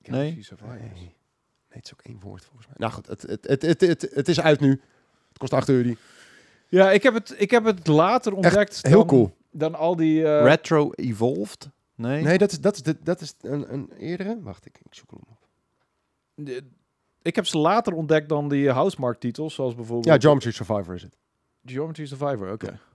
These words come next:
Speaker 1: Maar is het, heeft het ook een andere insteek dan
Speaker 3: Nee,
Speaker 1: qua
Speaker 3: het is precies hetzelfde.
Speaker 1: Oké, dus gewoon eigenlijk een soort van best of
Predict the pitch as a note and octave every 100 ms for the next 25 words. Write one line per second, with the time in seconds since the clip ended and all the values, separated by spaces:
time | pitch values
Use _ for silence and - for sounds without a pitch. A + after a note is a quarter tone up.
0 | _ _ _ _ _ - C3 E3+ E3 E3+
1 | - - D3 E3 F#3 F3 E3 D3+ E3+ E3
2 | E3 D#3 F#3+ F3+ G3 F3+ G3 G3 G3+ E3
3 | E3 D#3 A#2 G2 - _ _ - _ C#3
4 | C3 G#2+ B2 A#2+ A#2+ C#3 C3 C3 B2+ B2
5 | B2 B2 A#2+ A#2 - A2+ - _